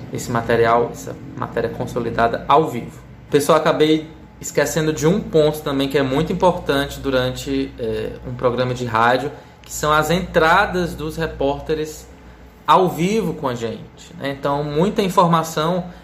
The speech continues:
é, é, é apurada e a gente precisa dar ela imediatamente. Então, a gente entra em contato por telefone com,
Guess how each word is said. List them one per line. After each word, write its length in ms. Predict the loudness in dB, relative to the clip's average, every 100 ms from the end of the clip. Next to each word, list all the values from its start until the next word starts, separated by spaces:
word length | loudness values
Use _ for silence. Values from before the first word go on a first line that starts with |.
| -20 -6
é, 760 | 2 2 2 0 -2 -4 -8 -12 -18 -20 -20 -20 -20 -12
é, 60 | -2
é 20 |
apurada 600 | -2 4 4 6 6 4
e 40 | 2
a 80 | 2
gente 240 | 0 -2
precisa 760 | -4 -4 -6 -8 -6 -4 -4 0
dar 300 | 2 4 4
ela 500 | 2 2 0 -2 -12 -14 -6
imediatamente. 920 | -2 0 0 0 0 0 -2 -4 -14 -20 -20 -20 -20 -16 -8
Então, 580 | -6 -2 0 2 2 2
a 60 |
gente 300 | 0 -2 -2
entra 320 | -2 -2 -2
em 40 | -4
contato 560 | -4 -2 4 4 2
por 120 | -2 -2
telefone 640 | 0 -2 -2 -6 -4 -8
com, 80 | -10